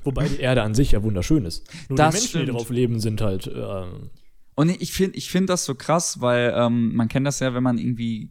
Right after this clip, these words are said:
Speaker 2: krass im Urlaub ist oder halt auf Instagram so Travel-Videos sieht.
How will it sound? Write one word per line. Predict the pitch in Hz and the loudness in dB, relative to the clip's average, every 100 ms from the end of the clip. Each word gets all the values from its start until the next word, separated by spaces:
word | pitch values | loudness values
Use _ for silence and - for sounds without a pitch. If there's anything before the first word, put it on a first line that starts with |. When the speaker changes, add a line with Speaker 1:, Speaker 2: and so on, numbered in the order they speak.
| - | -16
Speaker 2:
krass | - 120 - | -4 -2 -2
im | 123 | -2
Urlaub | 139 143 143 | 0 0 0
ist | 143 143 - | -2 -4 0
oder | 139 147 131 | 2 2 2
halt | 131 123 | 0 0
auf | 117 | -2
Instagram | 147 139 123 123 | -4 -4 -2 -2
so | 120 110 | -2 -2
Travel-Videos | - 139 139 131 131 131 127 131 | 0 2 2 -2 -2 -2 0 -2
sieht. | - 139 139 | -4 -6 -6